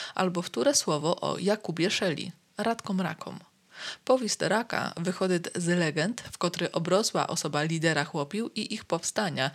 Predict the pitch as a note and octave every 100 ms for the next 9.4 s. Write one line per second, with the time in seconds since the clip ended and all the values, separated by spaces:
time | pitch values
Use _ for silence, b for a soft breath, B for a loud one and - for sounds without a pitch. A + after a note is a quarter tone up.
0 | B B B - G3+ A3+ - G#3 G#3 D#3
1 | - C3+ C#3+ F3 F#3 - - A3 D3 F#2+
2 | - - - F3 C#3+ - - D#3 E3 E3+
3 | F3+ G3+ E3+ - - - F3 - F3+ F3
4 | G3 G3 G3 - F#3 D#3 - D3 C#3+ B
5 | B - G#3 F#3+ F#3 F3+ A3 D4 - F#3+
6 | F3+ - A3 - - - - - - _
7 | _ _ B B B B G#3 G#3 - G#3
8 | A3 F#3+ - F#3 F3 E3 D#3+ D3+ D#3 D3+
9 | - G#3+ - -